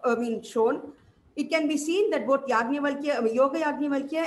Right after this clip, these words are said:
and Vasishta Samhita almost similar in dealing with the location and movement of the vayus. Starting from, uh, Naga, that the last five, the location of the five individual vayus they have not been given separately. It is only mentioned as, uh,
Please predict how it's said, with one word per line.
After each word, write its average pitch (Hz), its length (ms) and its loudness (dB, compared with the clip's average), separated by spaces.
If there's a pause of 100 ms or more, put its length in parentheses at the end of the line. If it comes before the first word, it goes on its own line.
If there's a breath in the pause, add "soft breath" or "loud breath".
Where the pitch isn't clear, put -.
and 320 160 -2
Vasishta 277 320 -4
Samhita 220 420 -2
almost 233 640 2
similar 302 300 4
in 269 180 -4
dealing 247 280 -2
with - 100 -6
the 220 80 -6
location 254 480 -6
and 240 120 -4
movement 233 360 -2
of 208 140 -4
the 339 80 -4
vayus. 170 680 -2 (640 soft breath)
Starting 320 520 0
from, 320 360 -2
uh, 214 160 2
Naga, 240 520 4
that 220 140 -4
the 240 80 0
last 233 500 0
five, 220 360 0 (140)
the 233 100 0
location 302 420 -2
of 302 100 -2
the 240 100 -6
five 294 320 0
individual 285 420 0
vayus 254 460 -2 (380 loud breath)
they 254 80 2
have 247 80 0
not 269 240 2
been 311 140 -2
given 262 260 -2
separately. 233 800 0 (320 soft breath)
It 254 100 -10
is 277 120 -2
only 285 200 2
mentioned 277 480 0
as, 349 240 -2 (280)
uh, 208 400 2